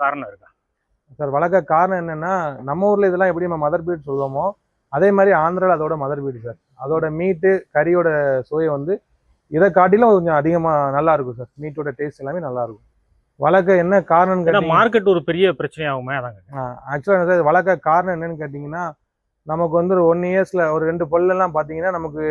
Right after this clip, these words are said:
Speaker 2: லைவ் வெயிட் பாத்தீங்கன்னா, நூறு கிலோ, நூத்தி பத்து கிலோ வந்துரும் சார். இது
Speaker 1: ம்.
Speaker 2: நூத்தி பத்து கிலோ வந்தாலுமே நம்ம இருபது கிலோ குட்டி அரைக்கல என்ன டேஸ்ட் இருக்குமோ, அதே டேஸ்ட் தான் இதோட மீட்டோட தன்மையும் அப்படிதான் இருக்கும், அதோட டேஸ்ட்டும் அதே மாதிரி தான் சார் இருக்கும்.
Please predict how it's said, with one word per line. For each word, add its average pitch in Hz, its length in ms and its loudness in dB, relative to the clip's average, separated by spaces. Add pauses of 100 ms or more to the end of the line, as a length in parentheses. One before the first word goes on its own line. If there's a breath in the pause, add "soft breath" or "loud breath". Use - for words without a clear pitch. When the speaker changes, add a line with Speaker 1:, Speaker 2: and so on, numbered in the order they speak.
(120)
Speaker 2:
லைவ் 165 220 4
வெயிட் 170 180 0
பாத்தீங்கன்னா, 156 400 -4
நூறு 160 240 -4
கிலோ, 180 220 -2
நூத்தி 160 240 -10
பத்து 139 200 -20
கிலோ 165 180 -4
வந்துரும் 127 280 -12
சார். 120 140 -10
இது 110 200 -20
Speaker 1:
ம். 107 80 -12 (140)
Speaker 2:
நூத்தி 180 280 4
பத்து 180 220 6
கிலோ 202 160 8 (220)
வந்தாலுமே 180 580 4
நம்ம 185 180 2 (100)
இருபது 180 200 6
கிலோ 175 200 4
குட்டி 170 240 0
அரைக்கல 165 280 -2
என்ன 165 220 -6
டேஸ்ட் 160 260 -6
இருக்குமோ, 147 300 -2 (480)
அதே 147 220 4 (200)
டேஸ்ட் 170 280 0
தான் 202 120 2
இதோட 165 340 2
மீட்டோட 165 360 2 (120)
தன்மையும் 165 320 -2
அப்படிதான் 151 300 -2
இருக்கும், 202 220 -4
அதோட 156 260 0
டேஸ்ட்டும் 156 300 -2
அதே 139 160 -2
மாதிரி 127 160 -4
தான் 120 100 -12
சார் 113 200 -12
இருக்கும். - 240 -20